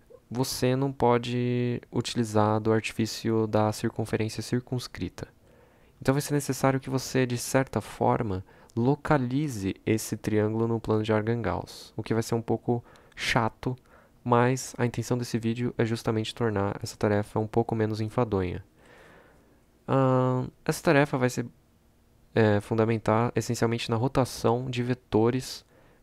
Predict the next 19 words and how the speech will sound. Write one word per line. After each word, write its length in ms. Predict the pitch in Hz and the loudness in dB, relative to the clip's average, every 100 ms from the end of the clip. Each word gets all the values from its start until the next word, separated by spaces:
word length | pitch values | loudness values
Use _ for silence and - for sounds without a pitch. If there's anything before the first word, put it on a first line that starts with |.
| - | -8
utilizando 1120 | - 131 113 110 113 113 117 117 117 117 - - | -2 0 4 4 4 2 2 2 2 0 -4 -10
co-, 120 | - - | -10 0
é, 560 | 110 107 107 104 104 - | 4 4 4 2 0 -2
uma 120 | 113 | 0
multiplicação, 880 | 117 117 - - 120 - - 107 110 - _ _ _ _ - | 0 0 -4 -2 -2 0 0 2 0 -8 _ _ _ _ -8
né, 280 | 101 98 104 - _ - | -2 0 -2 -8 _ -6
de 140 | 110 | -2
um 40 | |
número 200 | 104 98 | 0 -2
complexo. 560 | 98 123 104 90 - - | -2 -4 -2 -4 -6 -14
Então, 280 | 120 135 147 - - - - - _ _ | -2 0 0 -6 -20 -20 -20 -20 _ _
a 60 | 127 | -2
gente 220 | 127 147 | 0 0
precisa 240 | 143 135 135 | -2 -2 0
considerar 420 | 127 123 117 117 | -2 2 2 2
primeiramente 540 | 117 113 104 101 - | 0 0 0 -2 -6
um 40 | 107 | -6
triângulo 400 | - 101 95 95 | 0 0 0 -2
equilátero, 640 | - 135 147 147 95 | 0 0 0 -2 -6